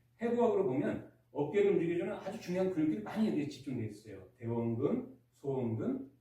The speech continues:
극하근, 그 다음에 상완삼두근, 어, 내측두, 그 다음에, 예, 삼각근 후면부가 있어서 어깨의 움직임에 문제가 있다면 반드시 여기를 우리가 평가하고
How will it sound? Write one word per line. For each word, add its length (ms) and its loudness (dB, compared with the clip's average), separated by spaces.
극하근, 720 -8
그 60 -18
다음에 320 -4
상완삼두근, 920 0
어, 240 -20
내측두, 880 -6
그 60 -20
다음에, 420 -8
예, 140 -20
삼각근 520 -2
후면부가 720 0
있어서 600 -6
어깨의 1080 6
움직임에 400 0
문제가 280 -2
있다면 480 -6
반드시 400 -6
여기를 600 -4
우리가 280 -10
평가하고 840 -6